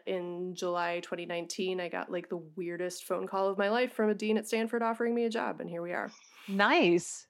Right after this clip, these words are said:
Speaker 1: Yeah, I know. It was really great. I'm pretty psyched about it. <laughs>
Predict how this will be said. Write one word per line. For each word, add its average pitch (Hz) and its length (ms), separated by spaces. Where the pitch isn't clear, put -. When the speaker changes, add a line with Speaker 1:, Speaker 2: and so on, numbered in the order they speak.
Speaker 1:
Yeah, 240 200
I - 100
know. 359 240
It 269 40
was 302 140
really 381 240
great. 392 400
I'm 285 140
pretty 339 240
psyched 349 300
about 247 260
it. 254 180
<laughs> 330 880